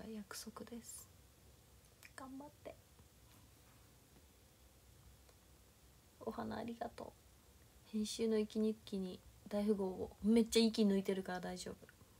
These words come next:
ほんとめちゃくちゃ息抜いてる。だとしたら。からね、そんな心配はいらないんだけど、マジで。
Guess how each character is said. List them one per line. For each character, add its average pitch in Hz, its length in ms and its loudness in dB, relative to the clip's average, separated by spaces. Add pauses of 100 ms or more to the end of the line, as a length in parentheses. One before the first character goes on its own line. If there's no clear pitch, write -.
(240)
ほ 196 60 -6
ん - 20 -8
と - 120 -14
め 185 120 -6
ち - 120 -2
ゃ - 60 -6
く - 80 -8
ち - 120 4
ゃ - 20 10
息 214 240 2
抜 185 120 -6
い 185 60 -8
て - 120 -6
る。 - 120 -6 (600)
だ 196 100 -4
と 185 100 -8
し - 140 -6
た 175 100 -2
ら。 170 80 -6 (840)
か - 160 -18
ら 190 60 -12
ね、 185 140 -8
そ 175 160 -14
ん 185 80 -8
な 190 60 -6
心 208 260 -2
配 208 140 2
は 202 100 2
い 196 60 0
ら 196 100 0
な 196 100 0
い 196 60 0
ん 180 60 -2
だ 165 100 -6
け 147 100 -12
ど、 151 80 -8
マ 165 160 -8
ジ 175 100 -12
で。 - 140 -14